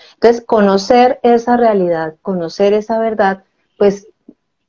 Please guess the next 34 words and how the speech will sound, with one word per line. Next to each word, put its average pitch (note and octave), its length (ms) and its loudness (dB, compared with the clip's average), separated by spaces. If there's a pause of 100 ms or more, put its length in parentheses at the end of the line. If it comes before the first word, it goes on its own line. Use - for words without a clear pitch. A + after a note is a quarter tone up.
liberó E3+ 640 4
a F#3 180 2
esta G3 380 -4
chica F#3+ 460 -4
de F#3+ 220 0
todo G3 480 -2
el G3+ 120 -4
sufrimiento F#3+ 760 -6
que G3+ 100 -6
había E3+ 240 -4
tenido G3+ 520 -4 (200)
de G3 380 0
creerse F3+ 720 2 (540)
que F#3 180 -2
su F#3 240 -6
mamá D#3 400 -8
no F3 140 -8
la D#3 140 -8
quería. D#4 380 -2 (500)
Entonces, G#3+ 540 0 (840)
este B3 380 2
es C4+ 120 -2
un C#4 140 -2
tema B3+ 320 0
bastante A3 560 -4
importante G#3+ 680 -4
y G#3 140 -6 (100)
para G3+ 280 0
mí B3 260 2
es C4+ 200 -2
el C4 140 2
básico A3 480 -2
en G3 100 -6
consulta, G3 580 -6